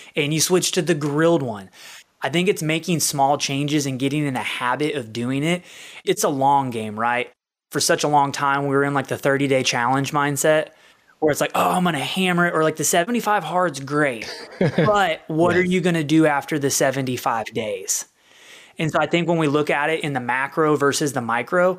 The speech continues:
Speaker 1: I make these small changes, but I sustain them for ten years. That's where the magic happens. It's not in those seventy-five days.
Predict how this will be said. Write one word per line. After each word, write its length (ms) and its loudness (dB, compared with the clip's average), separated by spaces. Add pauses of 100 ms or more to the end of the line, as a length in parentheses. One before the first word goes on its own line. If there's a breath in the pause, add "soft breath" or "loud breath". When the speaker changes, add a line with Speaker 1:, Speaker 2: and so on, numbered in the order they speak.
(300 loud breath)
Speaker 1:
I 60 -2
make 200 -4
these 200 0
small 360 2
changes, 640 -2
but 160 -2
I 120 0
sustain 760 -2
them 320 -2 (340 loud breath)
for 160 -4
ten 380 -2
years. 560 -2 (160)
That's 200 -2
where 100 4
the 80 0
magic 380 -2
happens. 480 -6
It's 120 -4
not 200 2
in 120 0
those 200 -2
seventy-five 600 -2
days. 380 -8